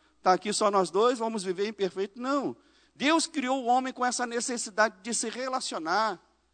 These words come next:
E a figura de, de, de, de, da pessoa que Deus criou para completar o homem,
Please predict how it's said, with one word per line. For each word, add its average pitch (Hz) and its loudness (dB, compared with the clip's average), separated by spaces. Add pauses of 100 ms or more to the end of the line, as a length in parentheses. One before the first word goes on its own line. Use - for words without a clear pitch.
(380)
E 160 -6
a 220 4
figura 285 -2
de, 240 -8
de, 190 -8
de, 180 -14
de, 156 -20 (280)
da 202 6
pessoa 233 2
que 226 -10
Deus 214 -4 (400)
criou 214 4
para - 0
completar 247 2
o 180 -2
homem, 254 -2